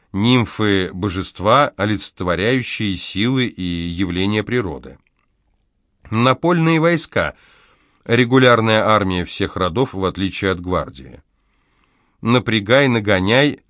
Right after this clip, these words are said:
выговор. Обайщик, обманщик. Обакулить, обмануть. Обезжилить – обессилить, ослабить. Обел, крепостной холоп.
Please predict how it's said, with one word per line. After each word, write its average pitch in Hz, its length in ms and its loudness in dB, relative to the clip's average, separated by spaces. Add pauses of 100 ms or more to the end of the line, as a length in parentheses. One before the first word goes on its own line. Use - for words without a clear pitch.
выговор. 85 640 -4 (720)
Обайщик, 107 920 0
обманщик. 113 840 -2 (720)
Обакулить, 101 960 0
обмануть. 110 720 0 (480)
Обезжилить – 98 960 -2 (340)
обессилить, 104 720 -2
ослабить. 107 680 -2 (540)
Обел, 131 560 0 (160)
крепостной 117 640 0
холоп. 117 480 -2